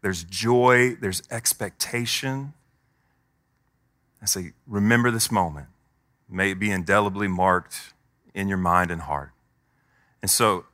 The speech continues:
I, I summarize it a little quicker than that. That's, that would take a long time to say, but boom. So I prefaced that before too. But here she comes, boom. She's coming down the aisle,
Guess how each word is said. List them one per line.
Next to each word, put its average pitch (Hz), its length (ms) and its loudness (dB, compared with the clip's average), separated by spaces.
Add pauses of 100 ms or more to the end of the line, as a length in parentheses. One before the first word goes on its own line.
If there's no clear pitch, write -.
(100)
I, 107 180 6
I 107 80 2
summarize 95 520 6
it 85 40 -6
a - 20 -6
little 87 140 -2
quicker 85 320 -4
than 76 160 -10
that. 76 220 0
That's, - 320 -2 (360)
that 98 80 4
would 92 120 4
take 95 140 0
a 85 60 -2
long 82 240 0
time 87 220 2
to 78 60 -6
say, 87 280 2
but 80 180 -4 (260)
boom. 92 460 0
So - 160 0
I 104 80 8
prefaced 95 460 2
that 87 160 -2
before 90 260 -2
too. 90 240 -2 (640)
But 107 100 4
here 135 120 6
she - 140 0
comes, 82 420 -4 (100)
boom. 98 420 -6 (760)
She's - 180 -6
coming 135 240 2
down 127 200 6
the 98 80 0
aisle, 85 420 0